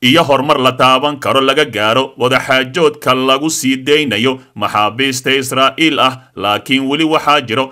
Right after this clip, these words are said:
arrimo taagan. Afhayeenka golaha amniga ee qaranka ee aqalka cad, John, ayaa sidoo kale A B C u sheegay in Washington ay weli la shaqaynayso la howlgalayaasheeda sidii loo sii dayn lahaa dhammaan maxaabiista Xamaas ay haysato.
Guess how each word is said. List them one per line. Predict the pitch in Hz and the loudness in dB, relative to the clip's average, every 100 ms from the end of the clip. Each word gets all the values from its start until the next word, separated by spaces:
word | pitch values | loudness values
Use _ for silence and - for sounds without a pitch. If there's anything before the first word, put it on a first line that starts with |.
| - | -4
arrimo | 127 127 139 151 | -2 0 0 0
taagan. | 101 104 127 127 - - | 0 0 0 -4 -10 -8
Afhayeenka | 95 101 123 131 131 | -4 -2 -2 -2 -2
golaha | 139 151 139 | 0 2 2
amniga | 151 139 131 131 | 0 -2 0 0
ee | 135 131 | 0 -2
qaranka | 131 165 147 131 131 | 0 0 0 -2 0
ee | 147 | 0
aqalka | 143 151 - 101 | 0 -2 -2 0
cad, | 127 127 _ _ 107 | 0 0 _ _ -6
John, | 123 180 156 | 2 4 4
ayaa | 139 131 131 | 0 2 0
sidoo | 127 160 110 107 | 0 -4 -2 -4
kale | - 131 135 | 0 0 2
A | 147 147 | 2 0
B | 131 131 | 2 0
C | 127 165 | 0 -4
u | 151 | -4
sheegay | - 101 110 135 151 | -4 -4 -2 -2 -2
in | 151 | -2
Washington | 151 170 143 123 127 127 | 0 0 -2 -2 -2 0
ay | 123 127 | 0 0
weli | 135 160 | 0 0
la | 151 147 | 0 0
shaqaynayso | - 123 147 113 104 - 131 127 - | -2 -2 -2 0 -2 -2 -4 -6 -8
la | 120 127 | 0 0
howlgalayaasheeda | 131 135 131 131 131 151 151 104 104 120 131 127 | 0 -2 -2 0 2 2 0 -4 -2 2 0 -2
sidii | - 170 147 | -10 -6 -2
loo | 135 151 | 0 0
sii | 151 151 139 | 0 -6 -4
dayn | 151 131 | -2 -2
lahaa | 104 131 135 - _ | 0 2 0 -2 _
dhammaan | 127 131 143 170 151 | -2 0 2 2 0
maxaabiista | 127 127 127 151 - 95 | 0 0 0 -2 -6 -8
Xamaas | 104 135 127 | -2 0 0
ay | 104 | -2
haysato. | 101 107 104 104 135 131 | -2 -2 -4 -4 -4 -6